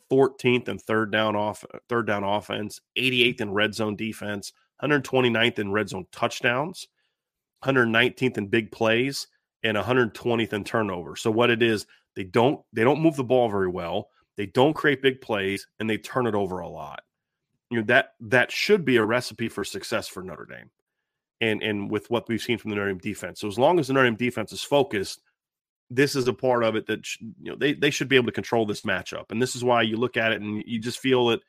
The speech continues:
that against teams like this, Notre Dame has been less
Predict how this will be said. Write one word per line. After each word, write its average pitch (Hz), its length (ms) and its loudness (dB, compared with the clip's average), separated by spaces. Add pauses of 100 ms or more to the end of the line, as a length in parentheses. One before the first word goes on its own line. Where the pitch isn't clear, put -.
(560)
that 110 360 4
against 127 340 0
teams 139 260 0
like 113 180 2
this, 120 720 2 (400)
Notre 143 300 2
Dame 139 180 4
has 117 100 0
been 120 220 0
less 117 280 -2